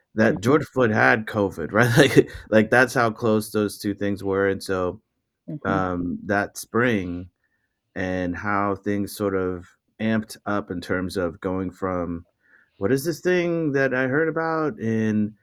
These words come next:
Speaker 1: to now we're in our houses and not going out,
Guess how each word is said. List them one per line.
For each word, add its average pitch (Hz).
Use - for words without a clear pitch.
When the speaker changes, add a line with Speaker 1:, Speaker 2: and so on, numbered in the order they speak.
Speaker 1:
to 101
now 107
we're 104
in 101
our 95
houses 92
and 87
not 87
going 87
out, 95